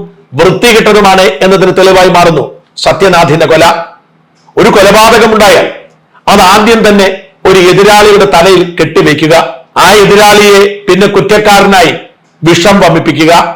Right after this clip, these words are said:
പോലീസിനെ ഉപയോഗിച്ച് ആ എതിരാളികളെ ഇതിൽ കൊടുക്കുക. ഇവിടെ സഖാക്കളെ കുരുക്കിക്കളഞ്ഞത് കൊല നടത്തിയ അഭിലാഷ് തന്നെയാണ്. കൊലപാതകം ചെയ്ത ശേഷം മണിക്കൂറുകൾക്കകം അഭിലാഷ്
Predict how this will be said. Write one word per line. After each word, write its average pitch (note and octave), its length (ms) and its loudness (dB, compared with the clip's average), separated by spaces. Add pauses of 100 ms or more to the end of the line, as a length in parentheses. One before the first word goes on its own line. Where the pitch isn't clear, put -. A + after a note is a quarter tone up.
(760)
പോലീസിനെ G#3 560 0
ഉപയോഗിച്ച് G3+ 420 2 (580)
ആ F3+ 100 0 (160)
എതിരാളികളെ G3 600 2 (200)
ഇതിൽ F3 240 0
കൊടുക്കുക. E3 320 0 (1040)
ഇവിടെ F#3 420 2
സഖാക്കളെ G3+ 640 0 (260)
കുരുക്കിക്കളഞ്ഞത് G3 720 0 (540)
കൊല F#3 160 2 (120)
നടത്തിയ G3 300 0 (260)
അഭിലാഷ് F3+ 480 0
തന്നെയാണ്. D#3+ 360 0 (880)
കൊലപാതകം G#3+ 600 2 (140)
ചെയ്ത G#3+ 180 2 (140)
ശേഷം - 240 0 (520)
മണിക്കൂറുകൾക്കകം G#3 840 0 (540)
അഭിലാഷ് G#3 400 0